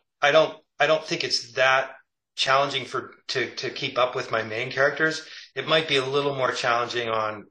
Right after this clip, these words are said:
plot details or minor characters or how am I gonna connect this to that. That, that's, that's really where I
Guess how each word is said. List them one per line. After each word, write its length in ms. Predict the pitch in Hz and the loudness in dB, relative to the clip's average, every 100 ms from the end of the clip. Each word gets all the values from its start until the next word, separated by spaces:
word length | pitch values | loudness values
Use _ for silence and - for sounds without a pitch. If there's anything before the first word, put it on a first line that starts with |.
| - | -10
plot 440 | - 135 127 - | 0 0 0 -8
details 760 | 135 127 127 120 113 113 110 - | -12 -4 0 2 2 2 -2 -4
or 480 | 117 107 104 95 - - - _ _ _ | -4 -2 -2 -4 -10 -20 -20 _ _ _
minor 400 | 131 147 151 147 | -4 2 4 2
characters 800 | 139 139 127 127 123 117 117 117 | 2 2 2 2 -2 0 0 -2
or 160 | 120 107 | -2 -2
how 140 | 120 | -2
am 80 | 120 | -2
I 40 | 117 | -2
gonna 200 | 117 110 | -4 -6
connect 500 | 127 117 107 123 120 | -4 -2 -4 -4 -2
this 240 | 131 - | 0 -2
to 120 | - | -6
that. 460 | 110 117 117 110 - | -4 0 0 0 0
That, 260 | 135 - - | 0 2 2
that's, 320 | 135 - - | 4 2 2
that's 280 | 143 139 139 | 2 2 0
really 260 | 127 123 | -4 -4
where 200 | 113 110 | 0 0
I 120 | 110 | 0